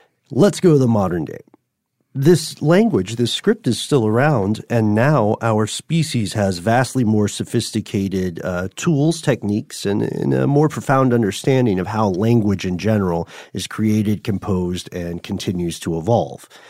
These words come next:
We now have people who travel around the world just to find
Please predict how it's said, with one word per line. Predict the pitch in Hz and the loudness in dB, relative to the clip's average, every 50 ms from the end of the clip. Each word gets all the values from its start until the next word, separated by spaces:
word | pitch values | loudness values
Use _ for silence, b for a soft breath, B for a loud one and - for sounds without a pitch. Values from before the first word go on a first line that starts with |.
| B B B B B B _ _ - _ | B B B B B B _ _ -20 _
We | - - 104 104 120 131 135 127 127 131 110 - | -10 -6 -4 0 0 2 2 2 0 -2 -4 -4
now | 113 113 110 113 113 110 110 113 110 110 | -4 -2 0 0 2 2 2 2 4 2
have | 110 98 110 107 101 98 98 90 - _ _ | 2 0 0 -2 0 0 -2 -4 -6 _ _
people | - 147 139 117 - 95 95 98 101 - | -2 -2 -2 0 0 -2 -2 -2 -2 -4
who | - - 107 104 101 | -4 -4 -4 -4 -4
travel | 98 - - - 131 123 117 123 123 127 127 | -6 -8 -6 -2 0 2 2 2 2 2 2
around | 117 120 117 117 117 | 2 2 2 2 2
the | 117 | 2
world | 107 110 135 147 - 82 - - - | 2 2 2 2 2 0 -2 -6 -14
just | - - 95 101 107 - - - | -8 -6 -4 -4 -4 -6 -8 -6
to | - 110 | -6 -6
find | 104 - - 101 92 87 85 87 87 87 | -6 -2 -2 -2 -2 -2 -2 -4 -6 -6